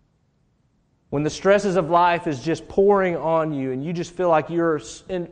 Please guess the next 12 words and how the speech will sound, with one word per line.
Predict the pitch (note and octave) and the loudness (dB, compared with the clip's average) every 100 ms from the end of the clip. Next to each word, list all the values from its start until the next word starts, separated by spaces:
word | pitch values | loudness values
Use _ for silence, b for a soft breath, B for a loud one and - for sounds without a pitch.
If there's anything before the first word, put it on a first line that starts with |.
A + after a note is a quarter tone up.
| F3 | -6
under | E3 D#3 | -4 -4
so | - F#3+ | -2 -2
much | F#3 E3+ C#3 | 0 -2 -4
intense | C#3 D#3 B2+ | -10 -10 -10
pressure | - D3+ C#3+ C#3 | -6 -4 -4 -8
in | B2 | -8
your | A#2+ | -6
life, | A#2+ A#2+ G#2+ A2+ - b b b b | -4 -4 -4 -12 -20 b b b b
how | - F3+ | -4 -2
do | |
you | F#3+ | 0
respond? | F3+ E3 F3 F3+ E3 B2 | -2 -2 0 2 0 -2